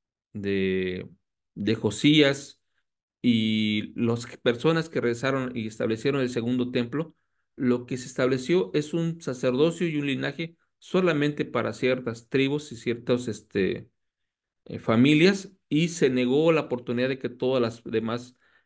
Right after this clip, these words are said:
personas pudieran tener, eh, la participación del sacerdocio.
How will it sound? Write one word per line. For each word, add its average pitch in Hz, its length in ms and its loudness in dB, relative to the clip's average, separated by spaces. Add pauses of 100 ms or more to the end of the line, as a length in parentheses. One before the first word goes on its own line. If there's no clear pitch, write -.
(140)
personas 127 460 0
pudieran 117 400 0
tener, 117 400 -2 (100)
eh, 101 100 -12
la 101 240 -10
participación 110 680 2
del 113 100 4
sacerdocio. 110 640 2